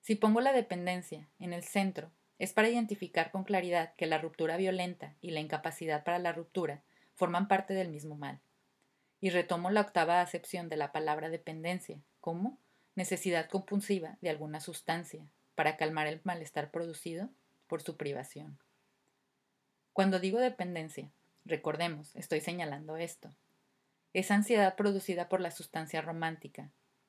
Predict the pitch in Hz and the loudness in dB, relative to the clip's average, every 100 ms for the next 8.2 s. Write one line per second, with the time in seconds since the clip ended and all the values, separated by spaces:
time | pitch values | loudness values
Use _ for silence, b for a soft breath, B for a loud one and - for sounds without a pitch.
0 | - 175 156 170 170 185 - 165 180 151 | -6 -4 -2 0 2 2 2 -4 -4 -4
1 | 160 151 - 175 170 156 151 151 165 180 | -4 -4 -6 -8 -8 -4 -4 -4 -6 -6
2 | 208 160 156 175 165 180 156 147 156 156 | -2 -2 -2 -6 -6 -6 -6 -4 -4 -4
3 | 147 147 160 165 - - b b b b | -4 -2 -2 -2 -12 -20 b b b b
4 | - 180 160 - 175 220 - 165 160 151 | -4 -2 -2 0 0 0 -8 -8 -6 -6
5 | 147 147 147 143 143 131 131 _ _ _ | -6 -4 -6 -6 -8 -10 -12 _ _ _
6 | _ _ _ _ _ _ _ _ _ _ | _ _ _ _ _ _ _ _ _ _
7 | _ _ _ _ - 185 190 185 196 202 | _ _ _ _ -6 2 6 6 4 -2
8 | 277 | -6